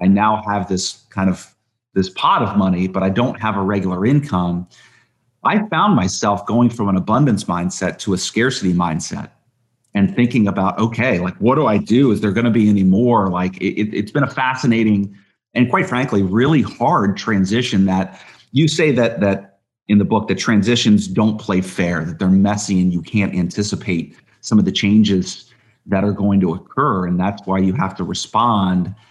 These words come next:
not react. And I can tell you, like, I'm living through that right now. Talk a little bit about that transition for people from, you know, from work to retirement, and not just the, the, you know, the analytical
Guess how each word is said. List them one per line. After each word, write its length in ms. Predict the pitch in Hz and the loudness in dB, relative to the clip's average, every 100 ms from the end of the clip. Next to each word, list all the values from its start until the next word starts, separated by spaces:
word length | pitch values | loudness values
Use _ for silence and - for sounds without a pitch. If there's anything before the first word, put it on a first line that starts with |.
| _ - | _ -2
not 300 | 95 95 - | 0 0 -2
react. 500 | 92 95 104 92 - | -2 0 0 -2 -2
And 80 | 98 | -2
I 80 | |
can 160 | - 104 | 0 0
tell 240 | 107 139 | 2 2
you, 100 | 110 | 2
like, 180 | 95 95 - | 2 -2 0
I'm 320 | 160 120 120 | 4 4 6
living 300 | 156 151 113 | 4 4 2
through 300 | 110 131 156 | 2 2 4
that 280 | 104 98 92 | 2 0 0
right 240 | 107 101 | 0 0
now. 540 | 98 107 90 82 90 - _ _ _ - | 0 0 0 -4 -8 -16 _ _ _ 0
Talk 200 | 277 302 | 0 2
a 40 | |
little 180 | 277 220 | 2 2
bit 140 | 147 | 0
about 260 | 123 120 120 | 0 -2 -2
that 180 | 113 - | -6 -4
transition 580 | 120 107 104 110 110 | 2 2 2 0 -2
for 160 | 101 104 | -2 -4
people 640 | 92 101 - 95 92 92 - _ _ - | -2 -4 -2 -2 -2 -4 -14 _ _ -4
from, 600 | 107 98 95 95 92 95 _ _ | 0 2 2 2 0 -4 _ _
you 160 | 104 98 | 0 2
know, 300 | 92 90 - - | 2 -2 -6 -2
from 240 | 104 92 | 0 2
work 340 | 104 110 107 - | 2 0 -2 -6
to 60 | |
retirement, 640 | 95 92 107 101 101 92 | -4 -4 -2 0 2 4
and 100 | 92 | 4
not 220 | 113 190 190 | 2 0 -2
just 200 | 156 - | -2 0
the, 120 | 101 - | -2 -2
the, 400 | 98 98 92 - | -2 0 0 -2
you 100 | - | 0
know, 260 | 92 87 85 - - | 0 0 -6 -12 -8
the 180 | - 110 | -4 0
analytical 880 | 107 107 110 107 107 101 95 - | 2 2 2 0 0 0 -2 -8